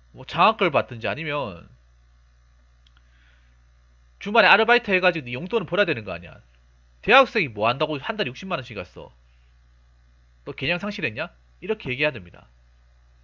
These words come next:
너 우리 집 힘든 거 얘기, 너 학교 놀러 댕겨?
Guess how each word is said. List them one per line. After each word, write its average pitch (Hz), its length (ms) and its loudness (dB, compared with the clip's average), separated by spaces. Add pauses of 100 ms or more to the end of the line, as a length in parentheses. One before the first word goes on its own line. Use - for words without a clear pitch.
(880)
너 143 100 -8
우리 151 140 -4
집 190 120 -6
힘든 226 160 -8
거 160 100 -2
얘기, 139 220 -6 (480)
너 147 100 -6
학교 220 240 -4
놀러 165 220 -2
댕겨? 165 300 -6